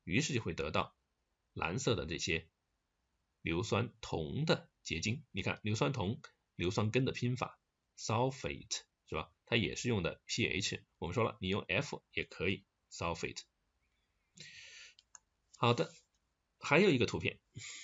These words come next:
我们来学一学这些东西的英文名称该怎么说。比如我们从下往上走，下面这一个是个本生灯，对吧？Bunsen burner 叫做本生灯。接下来有一个三脚架，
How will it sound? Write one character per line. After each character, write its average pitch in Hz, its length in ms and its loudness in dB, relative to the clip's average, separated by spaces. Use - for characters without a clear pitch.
我 110 100 2
们 143 80 4
来 170 80 8
学 160 300 6
一 170 40 6
学 85 260 2
这 92 140 2
些 87 160 0
东 143 200 2
西 156 120 -2
的 78 240 -4
英 120 160 2
文 117 80 4
名 98 180 2
称 147 140 0
该 151 120 2
怎 151 120 -4
么 - 60 -14
说。 131 260 2
比 104 140 -4
如 82 140 0
我 90 40 0
们 71 80 -6
从 101 140 -6
下 110 120 0
往 71 120 -2
上 110 100 0
走， 80 240 -4
下 - 160 4
面 117 100 4
这 113 80 6
一 98 80 6
个 85 140 2
是 - 100 -2
个 82 60 4
本 - 240 -6
生 104 180 2
灯， 143 180 4
对 - 80 -2
吧？ 82 180 -4
Bunsen 104 380 4
burner 98 320 2
叫 80 120 -2
做 80 80 -6
本 73 160 -6
生 95 180 -2
灯。 98 180 0
接 139 100 6
下 139 100 6
来 127 220 4
有 92 200 2
一 90 140 2
个 104 260 2
三 135 260 0
脚 - 120 0
架， - 340 2